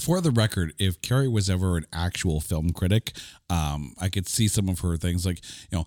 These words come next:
"This film had character and depth and emotion, but Ball in the Groin had a ball in the groin."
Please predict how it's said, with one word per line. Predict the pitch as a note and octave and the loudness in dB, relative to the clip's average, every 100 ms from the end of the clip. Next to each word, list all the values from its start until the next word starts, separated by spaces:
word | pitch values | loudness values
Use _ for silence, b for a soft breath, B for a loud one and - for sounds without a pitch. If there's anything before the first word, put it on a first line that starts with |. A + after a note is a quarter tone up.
| - | -4
"This | F3+ C#3 E4+ | -2 2 2
film | - D3+ A#2+ | 4 6 8
had | A#2 G#2 - - | 8 4 -4 2
character | C#3 C#3 F3+ - D#4+ | 4 4 2 2 2
and | G#3 C3 G#2+ | 6 6 6
depth | - F3+ - | 2 0 0
and | D3+ | 4
emotion, | B2+ A2 B2 - D#4+ G3 | 8 8 6 4 4 4
but | A#2+ - | 4 2
Ball | D#3 D#4 F4 | 2 4 4
in | F#3+ | 6
the | D3 | 6
Groin | B2 C3+ | 6 6
had | C3 C3+ | 8 8
a | |
ball | A#2+ F3 C#4+ F4 | 6 6 4 4
in | E3+ | 4
the | C#3+ | 6
groin." | A2+ C3+ A2 F#2 D#2+ | 6 6 4 0 -4